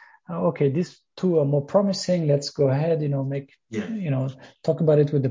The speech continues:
Speaker 1: manufacturing guys and see what it would entail. And then, oh, there's these and these, these issues. We also need to think of, you know, how to make it reliable. We need to, to make sure that we, we use really good components. We need to make sure it's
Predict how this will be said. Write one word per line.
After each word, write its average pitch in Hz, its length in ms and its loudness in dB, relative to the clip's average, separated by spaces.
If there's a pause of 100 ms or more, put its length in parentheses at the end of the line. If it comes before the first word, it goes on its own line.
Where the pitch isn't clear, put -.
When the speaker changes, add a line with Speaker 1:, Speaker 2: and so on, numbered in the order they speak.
Speaker 1:
manufacturing 156 680 -2
guys 143 500 2
and 127 240 -2
see - 180 -8
what 143 180 0
it 135 120 0
would 131 100 -2
entail. 151 520 2
And 127 100 -2
then, 135 180 -4
oh, 185 140 -4
there's 139 200 -2
these 180 180 -4
and 160 120 -6
these, 147 140 -6
these 147 240 -6
issues. 156 340 -6 (440)
We 147 160 2
also 160 200 0
need 147 200 0
to 143 60 0
think 147 320 -2
of, 131 220 0 (540)
you 147 120 -6
know, 135 140 -2 (240)
how - 80 -6
to 151 120 -4
make 143 160 0
it 131 100 -2
reliable. 175 720 4 (200)
We 151 100 -2
need 147 140 -4
to, 147 340 0
to 151 80 -4
make 143 220 0
sure 147 140 -4
that 135 120 0
we, 131 200 0
we 139 200 0
use 135 320 -2 (280)
really 151 180 0
good 147 200 -4
components. 190 540 0
We 151 80 -2
need 143 160 -2
to 143 80 -4
make 143 160 -4
sure 139 180 -6
it's - 280 -8